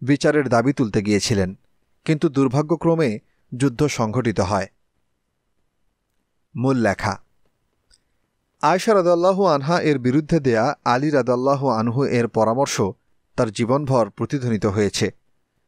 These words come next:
সুন্নিরা যেখানে তাকে উপাধি দেয় আল মুবরা বা দোষমুক্ত, সেখানে কিছু শিয়া মতাবলম্বী তার জন্য ভিন্ন এক নিকৃষ্ট নাম দিয়ে বসে,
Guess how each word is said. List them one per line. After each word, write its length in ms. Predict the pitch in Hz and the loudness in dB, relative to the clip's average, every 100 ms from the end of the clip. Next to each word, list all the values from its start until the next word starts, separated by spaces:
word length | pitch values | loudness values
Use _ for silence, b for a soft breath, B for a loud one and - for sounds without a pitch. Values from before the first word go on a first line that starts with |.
| _ | _
সুন্নিরা 500 | - 156 170 180 156 | -2 0 2 2 2
যেখানে 340 | 127 131 143 | 0 -2 -2
তাকে 240 | 147 127 139 | 0 0 0
উপাধি 340 | 113 131 147 | 2 0 2
দেয় 260 | 139 113 117 - _ | 0 0 -4 -10 _
আল 160 | 127 120 | -2 0
মুবরা 680 | 123 156 139 117 110 143 160 - | -2 0 2 2 0 -2 -6 -2
বা 120 | 139 | -2
দোষমুক্ত, 760 | 120 123 143 160 151 - 165 175 - _ _ _ | 0 0 0 -2 -6 -2 -2 -2 -6 _ _ _
সেখানে 540 | - 160 160 170 120 113 _ _ | -2 -2 0 -2 -2 -4 _ _
কিছু 220 | - - 170 | -6 -2 -2
শিয়া 320 | - 143 165 | 0 0 2
মতাবলম্বী 840 | 147 123 123 123 117 113 131 175 - _ _ | 0 0 0 2 0 0 0 0 -4 _ _
তার 180 | 127 127 | -2 0
জন্য 260 | 139 135 | -2 -2
ভিন্ন 400 | 117 113 143 156 | -2 -2 0 0
এক 280 | - 131 - | 0 -2 -2
নিকৃষ্ট 480 | 120 117 - 151 - | -4 -4 -4 -4 -2
নাম 300 | 113 107 107 | 0 0 -2
দিয়ে 240 | 107 104 | 0 0
বসে, 340 | 101 101 - | 0 0 -2